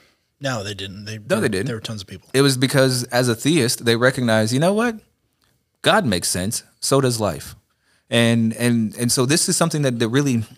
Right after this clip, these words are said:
Speaker 2: it, it bugs me. And, and I think it bothers a lot of people because of the, the ones who abuse it. And so because we are who we are,
Speaker 1: Yes.
Speaker 2: I'm going to choose to deal with the people who are more in-house for us than out-house.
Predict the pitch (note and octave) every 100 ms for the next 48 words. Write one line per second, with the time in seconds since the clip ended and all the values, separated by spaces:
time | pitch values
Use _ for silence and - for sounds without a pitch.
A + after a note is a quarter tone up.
0 | _ A#2+ B2 A#2 - A2+ G#2 C3 F3+ D3+
1 | B2+ B2+ D#3 F3+ - _ _ _ - A#2
2 | A2 A2+ A2 E3+ D3+ C#3 C3+ B2+ B2 C3+
3 | - A2 B2 A#2 G#2+ G2+ - - - -
4 | A#2 A2+ G#2+ A#2 A2+ B2 C#3+ C3 G2 F#2+
5 | F#2 - - - _ _ - G#2+ A#2 G#2+
6 | G#2 F#2+ - - A#2 A2+ F3+ G3 F#3 E3
7 | D3 C3 C3 A#2+ B2+ C3+ A2 D#2+ D#2+ C3
8 | - F#2 F2+ - - - _ _ - A2
9 | C#3 C3 B2+ A2+ G#2 A#2+ G#2+ A2+ C3 -
10 | - _ _ _ _ - A2+ G#2+ G#2 G2
11 | - A2 A#2 B2 A#2+ A2+ A2 - A#2+ A2+
12 | G#2+ G#2+ G#2 G#2+ G#2+ G2+ G2+ A2+ C#3 A#2
13 | F#2+ F2+ G2+ F#2+ F2+ F#2+ F#2+ F#2+ - -
14 | -